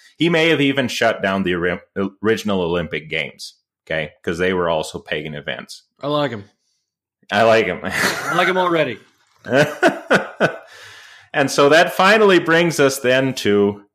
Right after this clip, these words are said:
Speaker 1: the situ-, immediate situation of the First Council of Constantinople. Do you wanna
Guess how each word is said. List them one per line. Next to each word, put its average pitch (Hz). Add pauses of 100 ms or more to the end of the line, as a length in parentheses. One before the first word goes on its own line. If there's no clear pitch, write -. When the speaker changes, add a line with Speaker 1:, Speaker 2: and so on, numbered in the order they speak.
(320)
Speaker 1:
the 104
situ-, -
immediate 120
situation 92
of 82
the 95
First 90
Council 82
of -
Constantinople. 76 (540)
Do 101
you 107
wanna 127